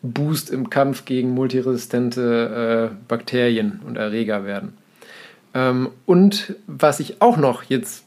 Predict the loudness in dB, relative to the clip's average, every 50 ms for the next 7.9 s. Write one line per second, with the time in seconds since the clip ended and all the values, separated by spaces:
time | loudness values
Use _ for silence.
0 | _ _ -6 -2 0 0 0 0 0 -2 -4 -4 -8 _ _ _ _ _ _ _
1 | _ -10 -8 -6 -4 -4 -6 -6 -6 _ -10 -8 -8 -8 -6 -6 -6 -4 -4 -6
2 | -8 -4 -2 0 0 0 0 -2 0 0 0 0 0 0 0 0 2 4 4 6
3 | 6 4 2 2 2 2 2 0 2 2 0 0 -2 -4 -6 -2 0 0 0 -2
4 | -4 -6 -16 -20 -20 -20 -20 -20 _ -6 -4 -2 0 2 2 2 0 0 -2 -2
5 | 0 0 0 0 0 0 2 2 2 2 0 0 2 2 0 0 -2 -8 -20 -20
6 | -20 -20 -20 -12 _ 0 2 4 6 6 6 6 4 2 0 0 2 2 2 2
7 | 0 2 2 4 6 6 6 4 4 6 8 8 8 8 6 4 4 2